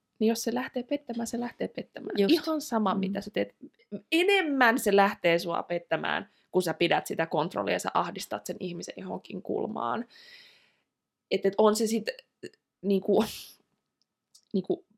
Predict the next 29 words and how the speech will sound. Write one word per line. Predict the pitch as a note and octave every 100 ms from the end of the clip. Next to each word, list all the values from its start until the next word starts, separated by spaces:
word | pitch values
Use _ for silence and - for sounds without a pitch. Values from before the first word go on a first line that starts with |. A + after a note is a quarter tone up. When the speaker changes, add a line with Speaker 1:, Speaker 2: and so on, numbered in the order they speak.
| - -
Speaker 1:
kyse | G#3+ G3
vaikka | G#3 G#3
niinku | A3 -
avoimesta | C#4+ D#4+ A3+ F3 F#3+ -
suhteesta, | F3 F3+ - D#3 -
koska | F3+ F#3+ -
itse | A3 A3
mä | G#3 F#3
oon | F3+ F#3 -
sitä | F#3+ A3 A3
mieltä, | G3 G3 F3 G#3
että | G3 - F#3+ - - _ _
et | - G3
ei | G#3 G#3+
se | A3
seksi | A3+ A#3+ - F#3+ - -
niinku | E3+ F3+ - _ G3 G3
vaikuta | G#3+ G3+ F3 D#3+
siihen. | - - E3+ - F3+ - F#3+ - _ -
Et | G3+
se | A#3+
ei | G#3+ G#3+
oo | A#3
se, | A#3 - F#3 -
et | F3
okei, | F3 F3
et | E3+
jos | E3+ F3+ - F#3
niinku | - F3